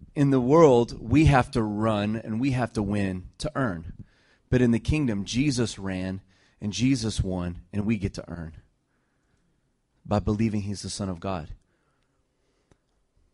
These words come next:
Like, there's no way we could have earned this. We couldn't deserve this. We couldn't fight for this. We couldn't make this happen.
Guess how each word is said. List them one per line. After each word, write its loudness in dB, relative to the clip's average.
Like, -4
there's 2
no 4
way 2
we 0
could 0
have -2
earned -2
this. -12
We -4
couldn't -4
deserve -4
this. -12
We -10
couldn't -8
fight -8
for -12
this. -10
We -8
couldn't -6
make -2
this -10
happen. -10